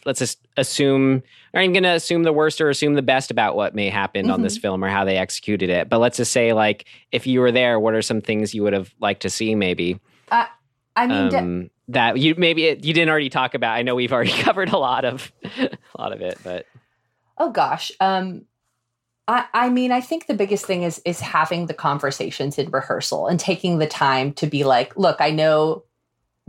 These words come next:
Speaker 2: time is money on a film set, and this is, like, v-, very valuable and expensive, but here we're gonna create a culture where we value people over money and materials." And so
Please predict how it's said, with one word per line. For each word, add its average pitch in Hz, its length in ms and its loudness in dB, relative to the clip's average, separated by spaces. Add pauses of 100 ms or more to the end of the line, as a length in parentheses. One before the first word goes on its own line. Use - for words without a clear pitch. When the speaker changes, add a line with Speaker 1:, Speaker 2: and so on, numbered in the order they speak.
(140)
Speaker 2:
time 185 380 2
is 170 120 -4
money 165 420 0
on 160 160 2
a 147 40 -2
film 156 300 0
set, 196 320 2
and 156 120 -4
this 147 160 -6
is, 147 100 -8
like, 139 200 0
v-, 160 140 -8 (200)
very 147 540 0
valuable 147 420 2
and 143 100 0
expensive, 214 560 0
but 190 140 2
here 190 680 2 (260)
we're 180 120 2
gonna 185 160 2
create 185 240 0
a 180 60 -4
culture 170 360 0
where 160 140 0
we 151 180 2
value 147 440 2
people 139 720 -6
over 143 400 -2
money 143 340 -2
and 143 140 -6
materials." 135 680 0
And 156 160 0
so 143 500 4